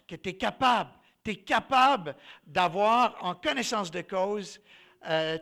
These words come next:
tout ce qu'il te faut pour prendre des bonnes décisions avec l'aide de Dieu. T'es capable. Mais si jamais tu le fais pas, ça sera pas de ma faute. Je t'ai donné tous les outils.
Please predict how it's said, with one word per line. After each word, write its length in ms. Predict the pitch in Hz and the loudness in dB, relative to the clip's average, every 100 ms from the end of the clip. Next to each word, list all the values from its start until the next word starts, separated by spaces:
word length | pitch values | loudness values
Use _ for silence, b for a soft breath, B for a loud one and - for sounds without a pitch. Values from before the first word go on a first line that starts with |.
| - | -4
tout 140 | 381 | -4
ce 100 | - | -4
qu'il 160 | - 233 | -8 -10
te 80 | - | -8
faut 360 | 208 208 214 - _ | -2 0 -2 -6 _
pour 140 | 202 185 | -10 -6
prendre 200 | 220 208 | -4 -2
des 100 | 185 | -2
bonnes 200 | 214 208 | -2 -2
décisions 440 | 202 185 156 196 | -6 -8 -6 -4
avec 220 | 170 160 | -4 -4
l'aide 220 | 175 165 | -6 -6
de 120 | 143 143 | -8 -14
Dieu. 320 | - 139 117 b b | -12 -14 -14 b b
T'es 140 | 302 254 | -4 -2
capable. 480 | 214 - 180 139 - _ b b b b b b _ _ | -2 -2 -2 -2 -12 _ b b b b b b _ _
Mais 60 | - | -16
si 300 | - - 269 | -12 -6 0
jamais 300 | 196 208 269 | 0 0 -4
tu 160 | 240 | -6
le 60 | 180 | -8
fais 220 | - 196 | -4 -6
pas, 400 | 190 214 220 175 _ b b b b _ _ _ _ _ _ _ _ _ _ _ _ _ _ | -2 0 0 -4 _ b b b b _ _ _ _ _ _ _ _ _ _ _ _ _ _
ça 220 | - 180 151 | -20 -14 -12
sera 240 | 120 156 | -10 -12
pas 220 | - 240 | -6 -8
de 100 | 170 | -6
ma 120 | 165 | -10
faute. 600 | 147 208 202 147 - - _ b b b b _ _ _ _ _ _ _ _ | -10 -6 -4 -6 -14 -20 _ b b b b _ _ _ _ _ _ _ _
Je 160 | - - | -14 -8
t'ai 120 | 202 | -4
donné 280 | 180 185 202 | -4 -4 -6
tous 140 | 185 | -8
les 240 | 175 147 143 | -10 -10 -12
outils. 400 | - - 127 | -16 -18 -18